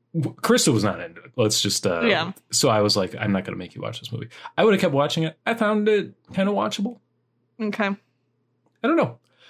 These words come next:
Speaker 1: Uh, we don't need to keep talking about The Mummy.
Speaker 2: <laughs>
Speaker 1: It really has no style. Like, it's
Speaker 2: No,
Speaker 1: mindless
Speaker 2: there's
Speaker 1: style.
Speaker 2: nothing going on.
Speaker 1: But I,
Speaker 2: Ugh.
Speaker 1: I don't know that to be true. I feel like there's as much going on as any, like, Marvel movie at that point in
Speaker 2: Well, I
Speaker 1: time.
Speaker 2: don't like those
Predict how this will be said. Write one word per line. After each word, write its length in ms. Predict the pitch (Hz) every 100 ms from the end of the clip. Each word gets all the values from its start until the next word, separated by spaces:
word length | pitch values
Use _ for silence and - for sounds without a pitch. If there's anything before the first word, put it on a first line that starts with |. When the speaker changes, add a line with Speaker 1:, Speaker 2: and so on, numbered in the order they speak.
| _ -
Speaker 1:
Uh, 260 | 190 202 196
we 100 | 254
don't 120 | 208
need 140 | 120
to 40 | 101
keep 160 | 110
talking 220 | - 98 98
about 180 | 101
The 60 | -
Mummy. 180 | 95 98 -
Speaker 2:
<laughs> 60 | _ _ _ - - _ _ _ _
Speaker 1:
It 60 | 165
really 200 | 226 208
has 160 | 143
no 140 | 131 123
style. 640 | - - 90 98 90 87
Like, 160 | 104 113
it's 240 | 117 - -
Speaker 2:
No, 80 | 113
Speaker 1:
mindless 360 | 107 107 - -
Speaker 2:
there's 200 | 349 427
Speaker 1:
style. 180 | 508 494
Speaker 2:
nothing 460 | 494 554 554 523 494
going 320 | 523 523 494 539 554 571 415 254 202 190 220
on. 120 | 349 _ _ _ _ _ _
Speaker 1:
But 320 | 160 254 196 -
I, 220 | - 220 -
Speaker 2:
Ugh. 460 | - 214 208 - - -
Speaker 1:
I 80 | 196
don't 320 | 294 285 196 214
know 320 | 240 254 269
that 180 | 269 254
to 80 |
be 140 | 254 277
true. 260 | 339 294
I 80 | 143
feel 160 | 127 185
like 140 | 175
there's 260 | 170 170 160
as 140 | 156
much 180 | 160 156
going 220 | 160 147
on 100 | 143
as 140 | 135 135
any, 220 | 135 131
like, 260 | 127 120
Marvel 360 | 120 113 139 120
movie 380 | 110 107 120 120
at 160 | 123 120
that 160 | 117 120
point 300 | 120 113 120
in 40 |
Speaker 2:
Well, 100 | 381
I 100 | 359
Speaker 1:
time. 80 | 508
Speaker 2:
don't 120 | 539
like 220 | 554 508
those 240 | 508 508